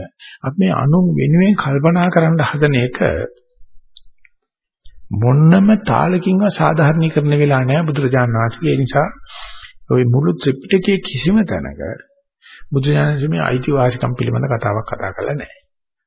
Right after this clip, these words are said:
"උඹ මෙච්චර මේ උල තියලා ඉන්න මිනිසෙක් වගේ උඹට මේ උල තිබ්බ මිනිහට දිවැස්සුල තිබ්බ උඹට මොන මරණිදිද? පුළුවන් ද පුතිය ගන්න ඕක උඩ?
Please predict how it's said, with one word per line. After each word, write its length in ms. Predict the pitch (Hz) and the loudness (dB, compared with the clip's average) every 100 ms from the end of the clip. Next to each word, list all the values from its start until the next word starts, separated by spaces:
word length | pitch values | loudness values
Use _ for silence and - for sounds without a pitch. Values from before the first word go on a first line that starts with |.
| - | -2
"උඹ 80 | 127 139 | 0 2
මෙච්චර 460 | 107 110 - 151 160 | 0 -2 -4 -2 0
මේ 180 | 180 175 | 2 0
උල 180 | 120 127 | 0 0
තියලා 300 | 127 147 151 | 0 0 2
ඉන්න 180 | 151 160 | 2 2
මිනිසෙක් 560 | 131 107 123 - 139 139 | 2 0 -2 0 -2 -2
වගේ 440 | - 78 - 80 - - - - - - - _ | -6 -6 -6 -10 -12 -16 -20 -20 -18 -20 -20 _
උඹට 440 | 127 135 185 180 180 | -4 0 0 0 2
මේ 220 | 170 208 | 2 2
උල 220 | - 131 | 4 2
තිබ්බ 280 | 143 196 175 104 | 2 0 2 2
මිනිහට 520 | 135 143 175 196 160 - | 2 2 2 2 0 -4
දිවැස්සුල 520 | 139 135 160 - 214 202 | 0 2 2 2 2 2
තිබ්බ 220 | 196 185 | 0 0
උඹට 300 | 214 147 180 | 0 0 0
මොන 220 | 202 175 220 | 0 2 2
මරණිදිද? 720 | 160 78 101 147 170 180 180 - - _ _ _ _ _ - - - - - - - - | 2 2 2 2 2 0 -2 -4 -10 _ _ _ _ _ -20 -18 -18 -18 -20 -16 -16 0
පුළුවන් 340 | 165 220 226 | 4 6 6
ද 60 | 190 | 4
පුතිය 260 | 175 185 185 | 2 2 2
ගන්න 240 | 101 92 | 2 0
ඕක 180 | 95 92 | 0 0
උඩ? 140 | 92 | -2